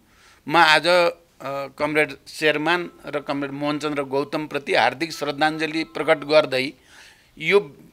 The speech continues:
विभेदको स्थितिलाई नीतिगत रूपले नै निर्णय गर्न जरुरी छ भन्ने ठान्छु र आउने केन्द्रीय समितिको बैठकमा शहीदहरूलाई सम्मान गर्ने बारे, एकरूपताका साथ सबै शहीदहरूलाई उचित सम्मान हुने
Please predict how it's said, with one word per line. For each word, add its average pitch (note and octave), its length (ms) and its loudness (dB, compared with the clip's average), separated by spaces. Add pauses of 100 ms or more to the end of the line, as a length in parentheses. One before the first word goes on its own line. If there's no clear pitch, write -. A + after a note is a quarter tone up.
(140)
विभेदको F#3 640 6
स्थितिलाई F3+ 560 2
नीतिगत F3+ 640 0
रूपले F3+ 320 -4
नै F3+ 160 -4
निर्णय E3 380 0
गर्न D3+ 380 0
जरुरी D#3+ 380 -2
छ F3 120 -6
भन्ने C3 320 -4
ठान्छु C3 500 -10 (540)
र C#3 380 2
आउने F3 300 4
केन्द्रीय D#3 360 -2
समितिको C3+ 500 -6
बैठकमा B2 680 -4 (400)
शहीदहरूलाई C#3 680 0
सम्मान C3+ 460 -4
गर्ने C3+ 260 -2
बारे, C#3 420 0 (600)
एकरूपताका F#3 680 2
साथ A2+ 340 -4
सबै F3 360 2
शहीदहरूलाई D3 840 -2 (180)
उचित - 300 -6
सम्मान D3 420 -6
हुने C3+ 280 -10